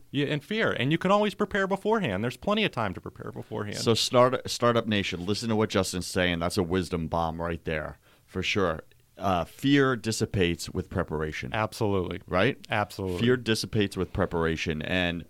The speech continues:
Speaker 2: the reason why Justin is occurring as, you know, somewhat fearless,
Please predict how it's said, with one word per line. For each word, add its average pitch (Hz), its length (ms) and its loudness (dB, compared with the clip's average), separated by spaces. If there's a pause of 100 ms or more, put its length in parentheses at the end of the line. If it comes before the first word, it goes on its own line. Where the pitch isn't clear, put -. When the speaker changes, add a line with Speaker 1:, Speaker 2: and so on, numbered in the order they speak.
Speaker 2:
the 95 80 -6
reason 104 320 -2
why 95 160 0
Justin 95 500 -2
is 80 120 -6
occurring 95 480 0
as, 85 240 -6 (380)
you 95 120 -2
know, 80 180 2
somewhat 101 600 4 (260)
fearless, 110 920 4